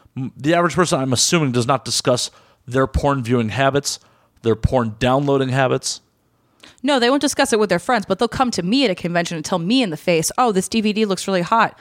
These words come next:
Speaker 2: "Okay, it's twenty bucks, babe, and I'll take a picture with you." "No, no, no, that's cool. Just go home and download it."
Speaker 1: Oh, yeah. I mean,
Speaker 2: What?
Speaker 1: no, they're ignorant as fuck. Don't
Speaker 2: Like
Speaker 1: get,
Speaker 2: <laughs>
Speaker 1: I'm not defending them. I'm
Speaker 2: Yeah, no, no,
Speaker 1: just,
Speaker 2: no, I know, I know
Speaker 1: I'm
Speaker 2: you're
Speaker 1: just,
Speaker 2: not.
Speaker 1: uh, il-, trying to illustrate the differences between
Speaker 2: Yeah, no, it's not, it's not as out in the open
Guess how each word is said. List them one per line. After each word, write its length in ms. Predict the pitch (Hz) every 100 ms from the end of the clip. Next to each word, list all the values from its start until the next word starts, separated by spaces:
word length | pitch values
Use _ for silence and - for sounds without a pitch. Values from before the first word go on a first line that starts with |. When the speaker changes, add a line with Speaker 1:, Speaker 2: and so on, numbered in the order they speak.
| -
Speaker 2:
"Okay, 240 | 330 370 359
it's 140 | -
twenty 240 | - 311 302
bucks, 260 | 302 302
babe, 160 | 277 262
and 100 | 254
I'll 60 |
take 180 | 247 254
a 40 | 247
picture 340 | 302 - 254
with 160 | 214 202
you." 160 | 196 - -
"No, 80 | 254
no, 100 | 269
no, 160 | 233 196
that's 160 | 208
cool. 240 | - 240 180
Just 140 | 160
go 80 | 202
home 120 | 185
and 80 | 160
download 360 | 160 160 151 110
it." 180 | 107 - - _ -
Speaker 1:
Oh, 80 | 202
yeah. 140 | 180
I 140 | 120 175
mean, 100 | 170
Speaker 2:
What? 440 | 180 285 - - - -
Speaker 1:
no, 140 | 185
they're 160 | 147 185
ignorant 280 | 214 214 170
as 100 | -
fuck. 220 | 156 -
Don't 80 | 143
Speaker 2:
Like 260 | 214 226 220
Speaker 1:
get, 260 | 254 320 -
Speaker 2:
<laughs> 40 |
Speaker 1:
I'm 240 | 330 147 - - _
not 360 | 117 117 135 127
defending 480 | 135 - 143 131 107
them. 120 | 107
I'm 60 | 110
Speaker 2:
Yeah, 60 |
no, 60 | 277
no, 40 |
Speaker 1:
just, 120 | 285 240
Speaker 2:
no, 80 |
I 100 | 190
know, 140 | 208 196
I 100 | 190
know 120 | 180
Speaker 1:
I'm 80 | 156
Speaker 2:
you're 40 | 156
Speaker 1:
just, 160 | 101
Speaker 2:
not. 80 | 151
Speaker 1:
uh, 20 | - _ -
il-, 180 | 180 170
trying 260 | - 185 170
to 60 |
illustrate 300 | 156 147 156
the 80 | 127
differences 480 | 117 147 135 117 110
between 400 | 110 127 117 110 _ _ - _ _ _ -
Speaker 2:
Yeah, 240 | - 254 196
no, 160 | 180
it's 180 | 160 202
not, 240 | 226 220 208
it's 120 | 226
not 160 | 220
as 120 | 196 -
out 160 | 185 123
in 60 |
the 120 | 160 -
open 440 | 165 151 143 151